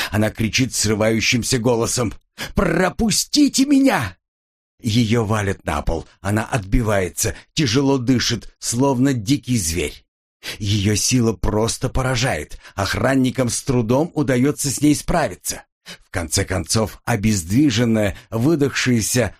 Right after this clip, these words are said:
она успокаивается. И только тогда, сжав зубы, смотрит в упор на психиатра и говорит ему: "Я думаю, надо спасать других. Скажите им,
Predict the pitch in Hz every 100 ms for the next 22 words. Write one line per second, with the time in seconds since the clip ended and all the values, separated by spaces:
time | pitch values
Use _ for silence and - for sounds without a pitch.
0 | _ - 107 107 110 98 - - 98 87
1 | 73 73 73 73 - - - _ _ _
2 | - - - 127 143 127 120 117 87 80
3 | 80 69 - - 90 71 87 87 78 82
4 | 131 113 104 - - - 104 123 120 113
5 | 104 90 101 - 117 92 107 - 123 98
6 | 110 104 98 104 98 80 _ - 110 98
7 | 101 87 78 - 85 76 - _ _ _
8 | _ _ _ _ - - - 71 80 82
9 | 82 76 80 98 104 98 95 92 90 _
10 | _ _ _ _ - 87 78 78 87 -
11 | - 92 - 95 92 - - 110 107 110
12 | 123 - - _ _ _ - - - -
13 | 139 120 143 - 117 123 156 156